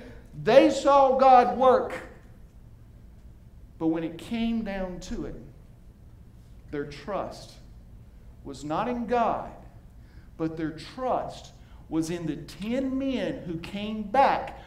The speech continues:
who said it's impossible. That's where their trust lied. Because they said, "Okay, we can't do this.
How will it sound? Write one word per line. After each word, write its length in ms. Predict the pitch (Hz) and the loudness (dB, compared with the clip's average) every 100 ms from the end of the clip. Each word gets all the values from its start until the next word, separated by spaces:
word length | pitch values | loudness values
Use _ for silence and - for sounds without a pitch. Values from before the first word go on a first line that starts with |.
| - | -12
who 100 | 190 | -10
said 400 | 175 - 190 170 | -8 -8 -2 0
it's 200 | 165 160 | -2 -4
impossible. 800 | 170 160 165 127 - 113 - - - - - - - - - - - - - - - | -8 -8 -8 -8 -12 -16 -18 -20 -20 -20 -20 -20 -20 -20 -20 -20 -20 -20 -20 -20 -20
That's 300 | - 143 - | -10 -10 -10
where 100 | 156 | -10
their 120 | 156 151 | -10 -12
trust 380 | - 135 123 | -14 -14 -14
lied. 280 | - - - - - - - - - - | -14 -14 -14 -18 -20 -20 -20 -20 -20 -8
Because 340 | 190 196 160 | -6 -4 -4
they 120 | 165 | -4
said, 480 | 160 - 143 117 - - - - - - | -6 -6 -8 -10 -14 -20 -20 -20 -20 -14
"Okay, 420 | 156 208 175 - - - - - - - | -8 -6 -6 -8 -16 -20 -20 -20 -20 -8
we 100 | 180 | -6
can't 260 | 208 180 | -4 -6
do 120 | 165 175 | -4 -6
this. 380 | 143 123 - | -8 -10 -16